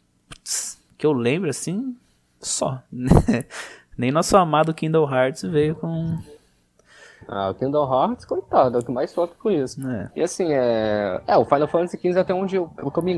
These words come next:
Speaker 2: lembro da época do lançamento, da divulgação do jogo, ele era até então um jogo que poderia abrir as portas pra isso, né?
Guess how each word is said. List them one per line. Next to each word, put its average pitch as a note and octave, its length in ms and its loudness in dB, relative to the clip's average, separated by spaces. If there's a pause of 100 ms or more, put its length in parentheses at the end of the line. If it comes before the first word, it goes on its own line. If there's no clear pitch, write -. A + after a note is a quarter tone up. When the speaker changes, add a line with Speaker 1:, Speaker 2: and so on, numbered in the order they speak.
(140)
Speaker 2:
lembro C#3 400 -2
da G#2 120 -2
época G2 680 -4 (600)
do G#2+ 100 -4
lançamento, G#2+ 840 -4
da G2+ 100 -2
divulgação G2 460 -8
do F#2+ 80 -14
jogo, G#2+ 560 -4 (500)
ele D3+ 580 2
era D3 180 6
até F3 100 0
então F3+ 300 2
um F#3 80 4
jogo D#3 240 0
que - 80 -20
poderia F3+ 300 2
abrir F3 140 0
as C#4+ 140 -2
portas G#3+ 380 0
pra F3+ 180 -2
isso, - 180 -10
né? D3 140 -8